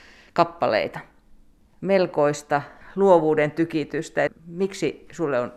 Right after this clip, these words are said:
tärkeää, että tällaisen vaativan lääkärityön rinnalla on, on, on tällainen luovuusaspekti näin vahvana?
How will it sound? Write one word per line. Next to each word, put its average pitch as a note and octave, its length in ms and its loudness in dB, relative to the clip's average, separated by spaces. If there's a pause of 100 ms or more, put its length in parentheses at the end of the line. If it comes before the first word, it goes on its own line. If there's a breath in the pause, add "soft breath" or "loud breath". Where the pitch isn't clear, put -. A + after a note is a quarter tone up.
tärkeää, C3 600 -2
että - 340 -10 (100)
tällaisen C#3 400 -6
vaativan D3+ 360 0
lääkärityön C3+ 560 0
rinnalla A#2+ 420 -8
on, B2+ 380 -6
on, C#3+ 260 -8
on C#3 140 -12
tällainen G#2+ 520 -6 (680 soft breath)
luovuusaspekti D#3 1000 0
näin D3 180 0
vahvana? C#3+ 380 -2